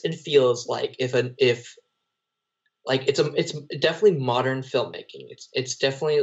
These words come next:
like, The Force Awakens has prepared us for a modern look at, at, in the Star Wars universe. And so I'm really excited for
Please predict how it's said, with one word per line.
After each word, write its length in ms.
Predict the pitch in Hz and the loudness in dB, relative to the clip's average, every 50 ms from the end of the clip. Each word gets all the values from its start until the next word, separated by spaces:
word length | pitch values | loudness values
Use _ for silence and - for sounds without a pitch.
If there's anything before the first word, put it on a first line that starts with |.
| 139 | 2
like, 220 | 135 123 117 - - _ - - - - | 0 -2 -4 -4 -12 _ -20 -12 -4 -2
The 100 | 151 139 | -2 0
Force 280 | - 175 196 190 - | 2 4 2 4 4
Awakens 460 | - 147 135 131 127 135 127 127 123 - | 4 4 4 4 2 0 -4 -4 -4 -6
has 140 | 131 113 - | -8 -8 -8
prepared 500 | - 135 120 - - - 123 123 123 123 | -8 -10 -10 -6 -2 0 2 4 4 2
us 140 | 123 123 | 2 -2
for 440 | - - 127 120 117 117 117 117 - - - - - - _ - | -2 -2 0 2 2 2 2 0 -2 -8 -18 -20 -20 -12 _ -2
a 80 | 131 127 | 0 0
modern 500 | 123 120 113 113 120 123 123 120 123 120 | 2 2 2 4 4 4 4 4 4 4
look 260 | 120 123 120 120 127 | 4 4 4 4 2
at, 180 | 127 - - - - - - - - | -2 -2 -2 -6 -8 -8 -6 -2 -2
at, 180 | 123 117 - | 0 0 0
in 120 | 139 135 131 | 0 0 0
the 80 | 123 | 0
Star 280 | 117 - - 123 113 113 | 0 0 0 2 2 2
Wars 240 | 113 - - - - | 2 0 0 -2 -4
universe. 540 | 120 - 117 113 113 113 - - - - - - - - - - - - | -6 -6 -4 -4 -4 -4 -4 -4 -6 -6 -8 -12 -18 -18 -18 -8 -4 0
And 120 | 127 123 | 0 2
so 260 | 120 147 127 127 123 | 4 4 4 4 2
I'm 220 | 123 131 135 131 135 | 0 0 2 2 2
really 260 | 143 156 170 175 175 | 4 4 6 6 4
excited 640 | 170 170 - - 120 117 120 117 117 117 - - - - - | 4 2 0 0 2 4 4 4 2 2 -2 -12 -18 -10 -4
for 480 | - 123 117 117 117 113 113 113 113 117 | 2 4 4 6 6 4 2 0 -2 -4